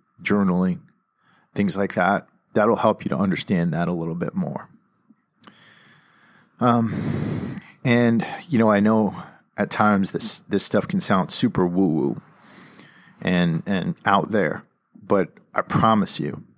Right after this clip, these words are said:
if you, you put the practice in and you s-, begin to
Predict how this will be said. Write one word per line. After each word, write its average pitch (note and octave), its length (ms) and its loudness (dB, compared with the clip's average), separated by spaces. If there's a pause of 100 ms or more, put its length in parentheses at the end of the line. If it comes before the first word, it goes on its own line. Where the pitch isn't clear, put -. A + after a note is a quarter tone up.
(640)
if F#2+ 380 0
you, G2 200 0
you G2 140 -4
put - 220 -2
the - 60 -4
practice - 540 0
in E2+ 240 0
and E2+ 160 -4
you F#2 60 -4
s-, - 80 -4
begin G#2+ 460 2
to F#2 240 0